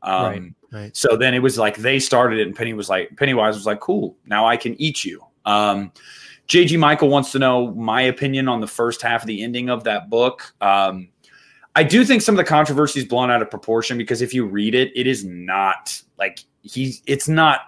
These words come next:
Speaker 1: something that he, like, romanticizes what they're doing in that sewer. I, I'll just say that. Like, it's not something like that. So I don't find it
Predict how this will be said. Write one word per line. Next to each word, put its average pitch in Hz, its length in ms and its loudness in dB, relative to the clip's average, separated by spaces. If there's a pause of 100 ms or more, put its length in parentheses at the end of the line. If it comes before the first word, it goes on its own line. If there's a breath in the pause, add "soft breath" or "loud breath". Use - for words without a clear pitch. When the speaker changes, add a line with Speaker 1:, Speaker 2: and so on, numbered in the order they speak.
Speaker 1:
something 127 500 0
that 107 220 -2
he, 110 160 -6
like, 95 240 0 (760)
romanticizes 98 1080 -4 (200)
what 120 220 -2
they're 92 140 -2
doing 85 340 -10
in 78 100 -16
that 69 180 -14
sewer. 62 480 -10
I, 85 200 2
I'll 110 80 2
just 107 220 -2
say 92 160 2
that. 76 240 -2
Like, 92 160 -4
it's 107 160 -2
not 110 260 0
something 92 300 -4
like 85 240 -8
that. 78 300 -6 (580 loud breath)
So - 160 2
I 160 100 6
don't 190 180 2
find 143 340 2
it 123 100 2